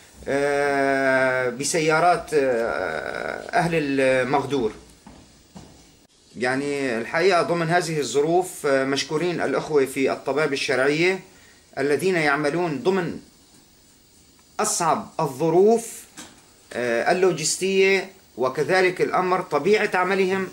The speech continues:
هي بالأساس، آه، طبيعة عمل صعبة جدًا، وفي هذه البرد القارس وفي هذا الشتاء وفي،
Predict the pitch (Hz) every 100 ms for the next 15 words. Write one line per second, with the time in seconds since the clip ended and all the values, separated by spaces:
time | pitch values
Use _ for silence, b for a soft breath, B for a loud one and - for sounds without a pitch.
0 | - 156 170 156 143 113 151 196 202 196
1 | - B B B B B - 123 131 127
2 | 131 127 123 120 120 139 156 190 170 165
3 | 190 175 160 - 180 175 160 151 143 143
4 | 147 143 113 90 - B B B B -
5 | 165 175 175 165 - - - - - 170
6 | 160 214 190 190 151 135 104 - 147 135
7 | 156 202 151 160 151 180 185 196 185 -
8 | - - 139 151 151 185 185 - 156 156
9 | 190 180 - - B B B 127 B -
10 | - 135 135 160 151 147 147 147